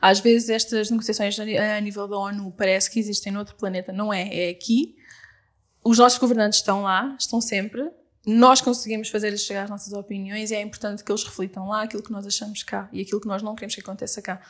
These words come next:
Por isso, manter-nos atentos, vigilantes acima de tudo e, e estarmos permanentemente a, a responsabilizar e a pedir justificações, a dizer porque é que vocês foram defender isto, porque é que não defenderam assim,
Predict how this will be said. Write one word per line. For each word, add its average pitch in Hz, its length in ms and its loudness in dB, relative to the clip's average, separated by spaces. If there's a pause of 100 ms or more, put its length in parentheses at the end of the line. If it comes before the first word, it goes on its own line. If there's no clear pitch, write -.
(360)
Por 190 120 -2
isso, 202 600 0
manter-nos 226 520 2
atentos, 220 640 -6
vigilantes 214 640 2
acima 220 320 -4
de 208 60 -18
tudo 220 380 -6 (560)
e, 220 800 -2
e 208 120 -4
estarmos 226 540 2 (180)
permanentemente 233 1000 0 (220)
a, 208 60 0
a 214 580 2
responsabilizar 226 920 2
e 202 100 -2
a 208 60 -4
pedir 208 600 -4
justificações, 208 880 -4
a 190 320 -4 (180)
dizer 196 360 -6 (180)
porque 208 220 -4
é 196 40 4
que 196 60 -6
vocês 208 220 -2
foram 202 200 -10
defender 190 380 -10
isto, 226 320 -6
porque - 200 -6
é - 20 2
que 196 80 -8
não 185 100 -6
defenderam 196 460 -6
assim, 233 400 -2